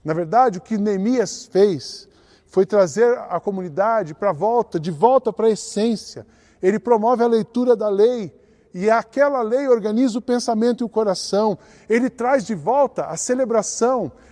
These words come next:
A celebração era o propósito da vida. Ele traz de volta a vida. O reconhecimento da mão de Deus, <coughs> quando eles fazem a festa das cabanas, pra nunca mais se esquecer de que Deus os protege, os livra e cuida,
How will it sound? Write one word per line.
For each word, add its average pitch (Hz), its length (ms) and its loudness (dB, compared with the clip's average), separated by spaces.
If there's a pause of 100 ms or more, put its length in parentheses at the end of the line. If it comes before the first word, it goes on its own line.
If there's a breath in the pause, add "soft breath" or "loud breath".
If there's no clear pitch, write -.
A 175 100 -6
celebração 277 720 0
era 277 100 2
o - 40 -6
propósito 285 540 0
da 247 160 -2
vida. 196 600 2 (400 soft breath)
Ele 233 140 0
traz 294 220 2
de 277 80 -2
volta 285 380 2
a - 20 -4
vida. 196 460 0 (580 soft breath)
O 180 80 0
reconhecimento 269 840 2
da 208 120 2
mão 240 200 0
de 190 120 -10
Deus, 185 540 -2 (640 soft breath)
<coughs> - 380 0
quando 247 180 -2
eles 240 200 -6
fazem 226 380 0 (1000 soft breath)
a 160 120 0
festa 233 360 0
das 220 200 0
cabanas, 214 800 0 (480 soft breath)
pra 226 140 0
nunca 320 460 2
mais 285 300 0
se 269 80 -10
esquecer 269 480 -4
de 208 100 -8
que 226 100 -8
Deus 240 280 0
os 233 100 -8
protege, 247 560 0
os 208 80 -8
livra 247 320 -2
e 226 40 -2
cuida, 240 480 0